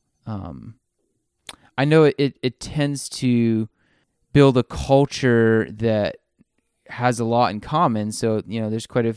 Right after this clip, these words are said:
a few people I've met on social media who I, I feel like I have close relationships with <laughs> even, um, because of what we stand for and what we stand against culturally and socially.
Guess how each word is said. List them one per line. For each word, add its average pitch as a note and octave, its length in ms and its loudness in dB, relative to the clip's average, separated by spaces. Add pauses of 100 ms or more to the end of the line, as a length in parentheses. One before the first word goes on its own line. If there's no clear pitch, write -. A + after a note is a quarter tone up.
a A#2+ 80 -8
few B2+ 180 -4
people B2+ 260 0
I've A#2+ 100 4
met A#2+ 160 2
on A#2+ 120 0
social B2 360 -2
media A#2 400 0
who A2+ 180 -4
I, G2+ 240 -4 (500)
I - 80 -6
feel A#2+ 220 0
like A2+ 180 0
I G2+ 100 -2
have G#2 220 -6
close B2 300 -4
relationships A#2+ 720 -4
with A2 260 -4
<laughs> - 0 -
even, A#2 360 -4 (580)
um, G#2+ 400 -2
because B2+ 440 0
of A2 220 -2
what A#2 180 0
we A#2+ 120 0
stand A#2 420 -4
for A2+ 260 -2
and A2+ 100 -2
what F2+ 120 -4
we G#2+ 80 -8
stand A2+ 300 -4
against A2 320 -6
culturally G#2+ 560 -4
and G#2 100 -8
socially. G2+ 640 -8